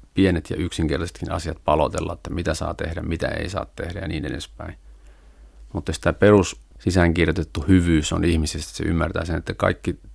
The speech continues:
teot, mitä hän tekee, niin saa olla mitä tahansa, kun hän ei vahingoita muita, niin siitä sitten voidaan alkaa rakentaa sitä hyvän tekeväisyyttä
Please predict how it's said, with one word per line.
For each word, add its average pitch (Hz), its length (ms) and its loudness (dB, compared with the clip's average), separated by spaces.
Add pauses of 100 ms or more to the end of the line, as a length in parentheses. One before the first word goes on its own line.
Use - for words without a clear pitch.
(160)
teot, 85 240 0
mitä 85 200 -2
hän 76 140 -4
tekee, 85 320 0
niin 85 180 -4
saa 90 220 0
olla 92 160 2
mitä 82 220 -2
tahansa, 85 420 0
kun 80 120 -6
hän 78 120 0
ei 82 100 -2
vahingoita 80 340 0
muita, 82 440 2 (120)
niin 85 100 -10
siitä 82 220 -6
sitten 80 200 -8
voidaan 80 280 2
alkaa 85 260 2
rakentaa 80 520 0
sitä - 160 -12
hyvän 80 300 0
tekeväisyyttä 80 840 -2